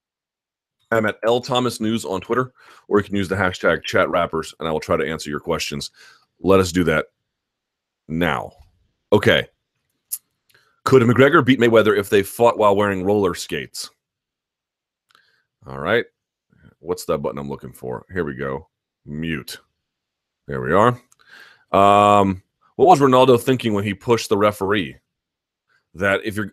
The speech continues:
I mean, everyone's like, "Ronaldo dove." All right, he dove a little. I mean, I'm not immune to saying that, but what did Suarez do? Did he qualify for the Olympic team in diving for Uruguay?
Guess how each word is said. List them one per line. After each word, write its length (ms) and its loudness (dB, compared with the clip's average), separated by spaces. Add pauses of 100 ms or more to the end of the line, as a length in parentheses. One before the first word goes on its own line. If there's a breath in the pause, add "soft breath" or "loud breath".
I 40 -4
mean, 140 0
everyone's 340 2
like, 180 2
"Ronaldo 480 2
dove." 680 0 (420)
All 100 -2
right, 160 -2
he 40 -4
dove 200 -4
a 40 -8
little. 320 -8 (840)
I 40 -16
mean, 100 -4
I'm 100 -4
not 140 -4
immune 220 -8
to 60 -14
saying 280 -4
that, 220 -4
but 80 -2
what 120 4
did 100 0
Suarez 440 2
do? 260 -8 (560)
Did 120 -8
he 80 -2
qualify 440 4
for 120 -2
the 100 0
Olympic 420 -4
team 220 -2
in 80 -2
diving 380 2
for 200 -4
Uruguay? 440 2